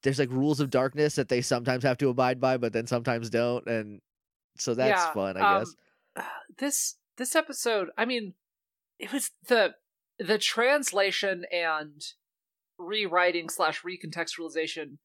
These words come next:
Speaker 2: all felt extremely low effort. And I don't know if it's been this way
Speaker 1: <laughs>
Speaker 2: throughout the rest of this arc, but, like, it was like someone is just trying to, like, you know, they, they wa-, they don't wanna miss any of their lunch break. They're just trying to, like,
Speaker 1: <laughs> Yeah.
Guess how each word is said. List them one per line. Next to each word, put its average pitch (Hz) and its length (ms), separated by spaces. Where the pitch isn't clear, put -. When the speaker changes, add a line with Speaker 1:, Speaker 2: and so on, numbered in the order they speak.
Speaker 2:
all 220 160
felt 190 480
extremely 180 920
low 143 280
effort. - 420
And 185 100
I 190 60
don't 208 200
know 214 100
if 202 100
it's - 120
been 170 220
this 180 160
way 185 140
Speaker 1:
<laughs> - 20
Speaker 2:
throughout 170 400
the 165 60
rest 170 220
of 175 60
this 165 120
arc, 190 400
but, 170 200
like, 151 360
it 202 100
was 214 200
like 185 300
someone 240 380
is 185 120
just - 420
trying 185 420
to, 185 140
like, 160 300
you 185 140
know, 180 200
they, 226 160
they 214 100
wa-, 240 200
they 240 120
don't 262 120
wanna 233 160
miss 208 220
any 196 220
of 185 80
their 180 160
lunch 170 280
break. 156 360
They're 190 160
just 160 200
trying 208 240
to, 185 60
like, 185 180
Speaker 1:
<laughs> - 20
Yeah. 185 120